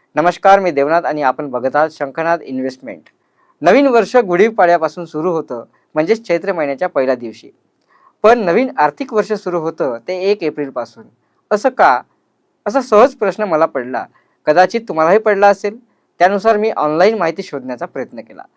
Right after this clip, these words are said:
सुरुवातीच्या शोधात मला अनेक नवीन गोष्टी समजल्या. भारताचे आर्थिक वर्ष एप्रिलमध्ये सुरू होण्याची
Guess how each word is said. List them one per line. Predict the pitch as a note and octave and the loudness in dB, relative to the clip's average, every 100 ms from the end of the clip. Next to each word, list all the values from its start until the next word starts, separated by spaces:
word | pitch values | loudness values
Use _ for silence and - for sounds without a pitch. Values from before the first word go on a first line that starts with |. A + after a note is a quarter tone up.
| _ _ | _ _
सुरुवातीच्या | - E3+ G3 G3 G#3+ F#3+ | -6 2 2 2 -2 -2
शोधात | D#3+ D#3+ D#3 | -2 -4 -2
मला | D3+ D#3 - | -2 -2 -4
अनेक | E3 G3+ | -6 -6
नवीन | F#3 F#3 | -6 -6
गोष्टी | E3+ D#3 E3+ | -8 -10 -10
समजल्या. | E3 D#3+ D#3+ D#3+ _ _ _ _ _ _ _ _ | -8 -8 -6 -8 _ _ _ _ _ _ _ _
भारताचे | B2+ D3+ E3 A#3+ A#3 | 2 2 4 2 2
आर्थिक | B3 D#3+ D#3 G3 F3 | 2 2 2 -2 -4
वर्ष | D3+ C3 G#3 C#4 _ _ _ - | -6 -4 -8 -10 _ _ _ -4
एप्रिलमध्ये | E3+ F3 A3+ G3+ F3 | -4 -2 -4 -2 -2
सुरू | G3+ E3+ F3 | -2 -2 -4
होण्याची | D#3+ D#3 D3+ F#3+ | -2 -4 -4 -6